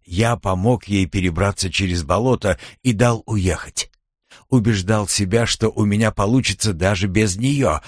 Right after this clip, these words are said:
что у меня есть доказательства. Снова связался с Видалем. Не упоминая Флоренцию, я не мог впутывать её в это. Мы тайно увиделись. Я рассказал ему о клинике Кальдерона,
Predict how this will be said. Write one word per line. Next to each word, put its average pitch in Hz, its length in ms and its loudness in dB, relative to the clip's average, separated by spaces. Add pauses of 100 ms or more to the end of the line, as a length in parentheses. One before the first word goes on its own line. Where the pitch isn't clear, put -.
(120)
что - 280 0
у 127 100 4
меня 131 280 4
есть 127 560 0
доказательства. 120 960 -2 (600)
Снова 131 420 0
связался 98 640 0
с - 120 0
Видалем. 87 520 0 (460)
Не 120 180 4
упоминая 104 720 2
Флоренцию, 110 720 0 (160)
я 127 300 2
не 123 140 0
мог 135 280 0
впутывать 80 680 -4
её 87 320 0
в 65 80 -4
это. 78 320 -6 (800)
Мы 82 140 -4
тайно 92 440 0
увиделись. 71 720 -6 (480)
Я 120 260 2
рассказал 110 560 0
ему 101 260 2
о - 180 -4
клинике 117 560 0
Кальдерона, 95 760 -2